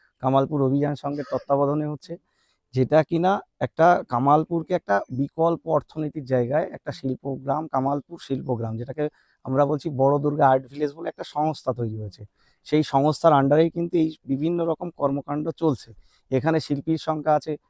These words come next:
অপূর্ব, নীতিশ, বাপি, আহ, তারপরে তোমার প্রশান্ত, এরা মেইন শিল্পী আছে মাটির দিক দিয়ে, আরাবুল, রিয়াজুল, এরা আছে ফাইবারের শিল্পী, মেইন শিল্পী আছে। তো দেখো একটা জায়গায় একটা শিল্পী আর এখানে মেইন শিল্পী এতগুলো, তার সাথে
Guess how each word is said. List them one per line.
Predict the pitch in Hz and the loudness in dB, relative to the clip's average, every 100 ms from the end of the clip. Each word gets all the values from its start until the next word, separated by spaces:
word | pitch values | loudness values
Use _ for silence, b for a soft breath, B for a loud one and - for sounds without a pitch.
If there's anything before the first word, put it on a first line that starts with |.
| _ _ - | _ _ 4
অপূর্ব, | 139 - 151 139 143 143 | 4 4 0 2 4 4
নীতিশ, | 131 135 - 143 135 117 | 4 2 0 -2 -2 0
বাপি, | 120 127 - 143 143 151 _ _ _ _ _ | 4 4 4 -2 -2 -6 _ _ _ _ _
আহ, | 123 120 | -4 -2
তারপরে | 107 123 - 123 | 4 4 6 4
তোমার | 127 120 | 4 2
প্রশান্ত, | 131 - 156 151 156 156 - _ _ _ | -2 0 0 0 -2 -4 -6 _ _ _
এরা | - 135 139 | 2 6 8
মেইন | 131 143 | 8 4
শিল্পী | 143 156 151 160 | 2 -2 0 2
আছে | 147 156 | 2 2
মাটির | 151 139 147 | -2 -2 -6
দিক | 147 143 | -8 -8
দিয়ে, | 151 | -6
আরাবুল, | 143 127 127 135 139 139 | -2 2 4 4 2 -4
রিয়াজুল, | 127 135 131 139 131 | -2 0 0 -2 -8
এরা | 131 | -4
আছে | 131 131 | -6 -6
ফাইবারের | - 139 147 156 | -4 0 2 0
শিল্পী, | 151 156 151 160 | -2 -6 -4 0
মেইন | 156 | 0
শিল্পী | 151 160 160 165 | -2 -6 -2 0
আছে। | 160 180 _ _ - | 0 -4 _ _ -2
তো | |
দেখো | 147 156 - - | 2 2 0 -8
একটা | 127 - 156 | -8 -4 2
জায়গায় | 156 165 160 | 4 6 6
একটা | 143 - 165 | 4 2 0
শিল্পী | - 170 185 185 | 0 -2 2 2
আর | 151 | 2
এখানে | 143 156 | 0 -2
মেইন | 139 143 156 | 0 0 -2
শিল্পী | 165 - 170 | -6 0 4
এতগুলো, | 165 175 165 131 107 _ _ _ _ | 6 4 2 0 -4 _ _ _ _
তার | 147 156 | 6 6
সাথে | - 170 202 214 | 6 4 6 6